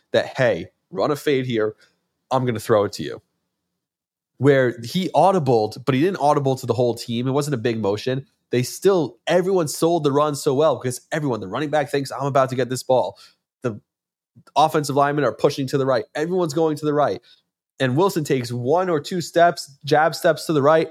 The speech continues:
and then dashes to the left corner, front left corner of the end zone. And that's where the ball is waiting for him. That's the type of thing you saw between Rodgers and Davante Adams.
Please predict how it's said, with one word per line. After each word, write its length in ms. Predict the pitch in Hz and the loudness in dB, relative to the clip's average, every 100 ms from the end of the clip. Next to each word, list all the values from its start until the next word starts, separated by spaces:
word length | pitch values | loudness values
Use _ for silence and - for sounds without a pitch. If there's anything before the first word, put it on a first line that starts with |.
| - | 0
and 100 | 135 | 2
then 200 | 135 120 | 2 2
dashes 500 | 143 151 147 139 123 | 2 4 2 0 -2
to 100 | - | 0
the 120 | 117 | 0
left 320 | 107 135 135 | 4 2 2
corner, 360 | - 139 135 135 | -2 -2 0 0
front 260 | 131 135 127 | 0 -2 0
left 180 | 127 | -2
corner 320 | - 139 123 117 | 0 0 2 0
of 80 | |
the 120 | 113 123 | 2 0
end 160 | 127 | 0
zone. 320 | 117 110 107 101 _ _ - | 2 2 0 -6 _ _ -4
And 100 | 127 | -2
that's 200 | 123 131 | 0 0
where 100 | 117 | -2
the 60 | |
ball 240 | 107 117 110 | 0 2 2
is 100 | 101 | 0
waiting 300 | 110 113 110 | 0 0 -4
for 160 | 104 | -4
him. 340 | 104 101 101 92 _ _ _ _ _ _ _ - | -2 -4 -6 -10 _ _ _ _ _ _ _ -10
That's 480 | 117 156 170 - | 0 2 2 -2
the 120 | - 147 | -4 -2
type 340 | - 147 143 | 0 0 0
of 100 | 123 | 0
thing 300 | - 139 127 | 0 0 -2
you 80 | 113 | -4
saw 260 | - 117 | 2 4
between 300 | 117 120 117 | 4 -2 -4
Rodgers 400 | 104 92 92 92 | -2 -2 -2 -6
and 100 | 165 | -10
Davante 360 | - 95 87 - | -8 -8 -8 -8
Adams. 380 | 76 76 - | -10 -12 -14